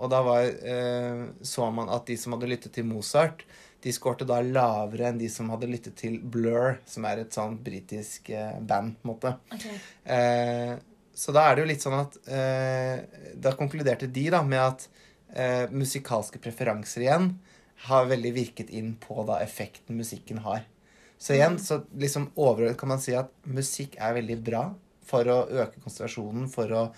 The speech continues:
Speaker 1: redusere stress og sånt noe. Og dette blir jo også en veldig sånn personlig ting som man, man må kjenne på.
Speaker 2: Mm.
Speaker 1: Eh, men ved at man på en måte da spiller musikk man liker, og som kanskje har mindre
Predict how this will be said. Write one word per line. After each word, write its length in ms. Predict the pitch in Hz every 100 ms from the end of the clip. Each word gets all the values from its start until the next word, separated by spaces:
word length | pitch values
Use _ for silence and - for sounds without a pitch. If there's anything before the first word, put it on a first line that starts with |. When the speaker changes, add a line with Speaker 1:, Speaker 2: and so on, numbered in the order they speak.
| - _
Speaker 1:
redusere 640 | 113 113 117 110 104 101 110
stress 400 | - 110 107 -
og 40 | -
sånt 160 | 113
noe. 160 | 151 160
Og 60 | 135
dette 320 | 131 135 123
blir 120 | 123 120
jo 40 |
også 120 | 127 127
en 120 | 123
veldig 140 | 117 113
sånn 80 |
personlig 480 | 117 117 110 107 113
ting 160 | 110 104
som 220 | - 110
man, 160 | 110 113 - - - -
man 140 | 123
må 60 | 117
kjenne 260 | 120 113 104
på. 240 | 135 185 - -
Speaker 2:
Mm. 320 | 269 240 233
Speaker 1:
Eh, 600 | 135 127 127 123 123 123 - - _ 139
men 520 | 131 127 131 139 135 _ _ _ -
ved 180 | 123 123
at 180 | 120 -
man 120 | 131
på 60 | 143
en 60 |
måte 260 | 139 117 123
da 240 | 120 120 120
spiller 300 | - 117 113
musikk 280 | 120 110
man 120 | - 120
liker, 460 | 113 110 143 190 190 _ _ - - _ -
og 100 | 139
som 120 | 135
kanskje 300 | 139 120 127
har 100 | 127
mindre 580 | 127 117 107 104 110 113